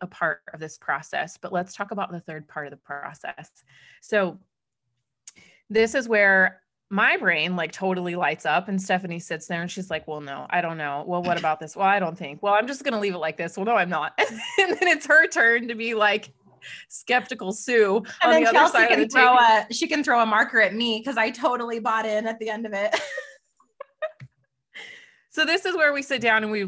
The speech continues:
Speaker 1: we truly take all that stuff. It's like, "Okay, you've gotta do this big thing. You gotta do this big thing. You gotta do this big thing. And you gotta do this big thing. And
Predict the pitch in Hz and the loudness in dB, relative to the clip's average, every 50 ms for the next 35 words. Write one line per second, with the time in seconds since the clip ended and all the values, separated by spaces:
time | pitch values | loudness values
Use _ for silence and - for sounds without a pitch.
0 | 180 - - 202 214 202 190 - - - - 240 226 226 220 190 196 196 185 180 | -8 -10 -8 -6 -6 -6 -6 -8 -12 -8 -4 -2 -2 -2 -2 -2 -4 -4 -4 -4
1 | 175 175 _ _ _ _ _ _ - 233 220 214 190 - - 202 190 190 208 214 | -4 -8 _ _ _ _ _ _ -2 -2 0 0 -2 -2 0 2 4 4 4 4
2 | 220 208 - - - - 202 196 220 214 196 208 185 185 - - 233 226 233 240 | 4 2 0 -2 -4 -4 -4 -2 -2 -4 -2 -2 -4 -4 -2 -4 -4 -2 0 0
3 | 190 151 - - _ _ _ _ _ _ 226 233 220 247 254 262 254 254 254 226 | 0 0 -2 -6 _ _ _ _ _ _ -8 -4 0 2 4 4 4 2 0 -2
4 | 254 262 247 220 226 262 269 269 - 214 196 185 175 170 175 - 175 165 151 156 | -2 -4 -4 -2 -2 -2 -2 -2 -4 -4 -4 -4 -4 -4 -6 -8 -8 -8 -8 -8
5 | 160 180 214 226 233 226 233 226 240 240 240 220 254 262 254 254 - - 196 180 | -4 -2 0 2 2 2 0 -2 -4 -6 -4 -4 -4 -4 -4 -6 -6 -6 -6 -6
6 | 165 - - 170 156 151 165 175 196 202 208 214 214 233 233 226 254 269 254 - | -6 -8 -10 -10 -10 -8 -8 -4 -2 0 0 0 -2 -4 -4 -2 -4 -4 -4 -6
7 | - 247 247 214 - 262 247 240 240 233 233 220 214 214 208 202 208 196 185 202 | -8 -8 -8 -6 -6 -6 -6 -4 -4 -4 -2 0 0 0 0 -2 -4 -4 -4 -4
8 | 202 196 196 - 190 180 165 180 - 175 165 156 156 156 - - 170 165 | -4 -4 -6 -8 -10 -10 -10 -8 -8 -8 -8 -8 -8 -12 -14 -14 -14 -14